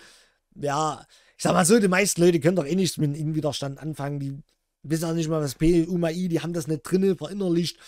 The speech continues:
Ja, da kannst du mit halt zwischen Werten, machst du halt besser Werbung, ne? Das, mein Gott, gut. Die werden ja nicht bei minus zwanzig Grad die Scheiße messen, ne? Wahrscheinlich eher ein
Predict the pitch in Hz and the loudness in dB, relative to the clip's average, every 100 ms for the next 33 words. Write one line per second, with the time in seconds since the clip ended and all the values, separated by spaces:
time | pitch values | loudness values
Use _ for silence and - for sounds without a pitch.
0 | - - 247 170 196 - 175 165 165 165 | -20 -4 -2 0 -4 -4 -4 -4 -4 -8
1 | 151 135 135 143 135 131 - 120 131 143 | -6 -6 -6 -8 -10 -12 -12 -12 -10 -10
2 | 139 135 117 147 123 143 - - - _ | -10 -12 -12 -12 -12 -14 -16 -18 -20 _
3 | _ _ _ _ _ _ _ _ 170 190 | _ _ _ _ _ _ _ _ 6 6
4 | 156 131 - 151 123 _ - - 170 196 | 6 0 0 0 0 _ -20 0 4 6
5 | 220 208 208 190 180 180 175 190 196 180 | 6 6 4 6 8 8 8 6 6 6
6 | - 180 151 185 180 139 139 139 123 110 | 4 0 2 0 2 -2 -2 -4 -4 -6
7 | 127 185 151 _ _ _ - 156 226 _ | -8 -10 -16 _ _ _ -2 0 0 _
8 | _ _ _ _ _ _ - _ _ _ | _ _ _ _ _ _ -20 _ _ _
9 | _ _ _ _ _ _ _ 147 139 160 | _ _ _ _ _ _ _ -4 0 0
10 | 151 170 156 151 | 2 2 2 0